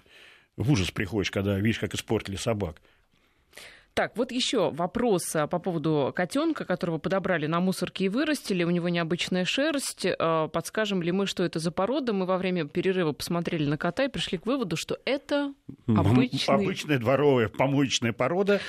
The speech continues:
Speaker 2: Ну, не
Speaker 1: Вот.
Speaker 2: будем уж так.
Speaker 1: Ну, нет, ну почему? Это нормально. Я всегда считаю, что хорошо и, э, сплав-, правильно сделали, что подобрали. Пойдите к вра-, к доктору, а, в обязательном порядке, потому что доктор должен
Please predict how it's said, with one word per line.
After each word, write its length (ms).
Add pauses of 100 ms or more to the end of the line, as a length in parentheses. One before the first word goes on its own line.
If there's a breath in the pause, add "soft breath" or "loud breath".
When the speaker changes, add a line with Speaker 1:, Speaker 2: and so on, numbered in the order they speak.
Speaker 2:
Ну, 180
не 140
Speaker 1:
Вот. 60
Speaker 2:
будем 300
уж 120
так. 220
Speaker 1:
Ну, 160
нет, 240
ну 100
почему? 400
Это 220
нормально. 400
Я 100
всегда 240
считаю, 400
что 260 (200)
хорошо 480
и, 160 (280 loud breath)
э, 380
сплав-, 400
правильно 300
сделали, 260
что 140
подобрали. 500
Пойдите 420
к 60
вра-, 160
к 80
доктору, 500
а, 80
в 120
обязательном 540
порядке, 420
потому 340
что 160
доктор 400
должен 320